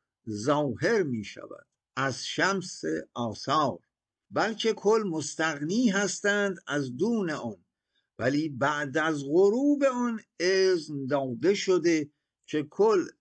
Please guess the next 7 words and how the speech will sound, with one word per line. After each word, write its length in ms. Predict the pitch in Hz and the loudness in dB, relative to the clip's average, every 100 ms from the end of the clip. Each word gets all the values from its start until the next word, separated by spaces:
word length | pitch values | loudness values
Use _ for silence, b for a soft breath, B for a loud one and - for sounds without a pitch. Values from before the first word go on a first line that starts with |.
| 117 | -4
در 220 | 147 151 | -2 -2
ظل 680 | 143 117 143 156 151 147 147 - | -4 -2 2 2 4 2 0 -2
او 360 | 247 208 156 - | 0 0 0 -6
آنچه 380 | - 151 147 147 | -6 -4 -2 -4
توانند 880 | 147 143 143 143 131 135 165 180 165 147 _ | -2 0 0 0 0 0 2 0 -2 -6 _
عروج 680 | 151 151 165 196 185 151 127 | 2 4 4 4 0 -2 -4
نمود. 600 | 139 139 143 185 208 120 | -2 0 2 4 4 2